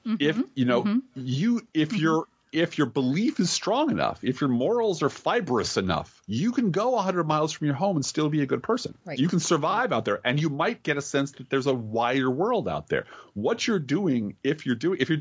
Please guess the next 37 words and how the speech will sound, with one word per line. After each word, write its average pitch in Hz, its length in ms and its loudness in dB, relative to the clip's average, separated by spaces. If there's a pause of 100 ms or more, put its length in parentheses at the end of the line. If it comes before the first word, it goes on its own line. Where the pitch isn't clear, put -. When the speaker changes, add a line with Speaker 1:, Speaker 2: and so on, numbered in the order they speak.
Speaker 2:
if 165 100 2
you're 170 60 2
doing 240 160 2
this 185 120 0
because 110 180 2
of 87 80 -4
circumstances 151 720 0
or 71 80 2
family 160 400 0
or 107 60 2
whatever, 123 200 2
that's 220 180 0
fine. 233 280 0
Or 113 100 2
just 185 220 0
'cause 180 160 0
you 220 60 2
like 233 200 -2
it, - 80 -4
that's 117 160 0
fine. - 220 0
But - 140 -2
if 151 100 -6
you're 151 100 2
hiding 233 480 0 (100)
out 165 200 0
from 135 220 -2
the 120 60 4
wider 113 420 0
world, 90 460 0 (280)
Speaker 1:
Right. 139 160 -4
Speaker 2:
if - 40 -8
you're 156 80 0
so 156 180 0
Speaker 1:
Right. 131 120 -6
Speaker 2:
desperately 226 540 0
afraid 127 480 0